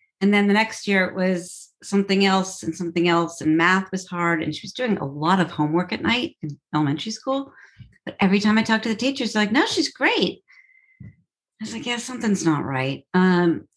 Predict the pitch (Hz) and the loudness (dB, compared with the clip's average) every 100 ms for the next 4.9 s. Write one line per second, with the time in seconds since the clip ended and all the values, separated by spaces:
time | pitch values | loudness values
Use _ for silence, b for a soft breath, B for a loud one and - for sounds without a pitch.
0 | - 202 220 226 220 196 - 196 180 175 | -4 0 2 4 4 2 2 0 0 -2
1 | - 151 143 139 147 143 180 170 175 139 | -8 -10 -8 -6 -6 -2 0 2 2 2
2 | - - 175 165 190 165 170 - - 160 | 0 -2 -2 2 2 2 -2 -8 -4 -2
3 | 143 165 151 _ - 147 143 170 151 165 | 0 -4 -10 _ -8 -4 -4 -2 0 4
4 | 165 165 - 165 - - 214 170 - | 2 0 -8 -10 -8 0 2 0 -6